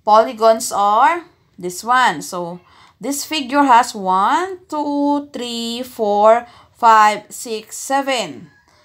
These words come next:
So, seven sides, seven angles, and seven vertices. And we call this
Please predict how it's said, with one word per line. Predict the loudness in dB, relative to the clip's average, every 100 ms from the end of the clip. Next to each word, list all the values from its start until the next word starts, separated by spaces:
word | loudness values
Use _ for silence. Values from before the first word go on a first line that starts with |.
| _ _
So, | _ -16
seven | -8 -6 -4 -2 -2
sides, | 2 4 6 4 0 -4
seven | -6 -6 -8 -10
angles, | -10 -8 -4 -2 -2 -4 -10
and | -6 -4 -2 -2 -6 -12 -16
seven | -2 -2 0 -4 -4
vertices. | -8 -8 -8 -6 -6 -8 -14 -16 _ _ _ _ _ _ _ _ _
And | 0 0 0
we | -4 -2
call | 2 2 0
this | -4 -4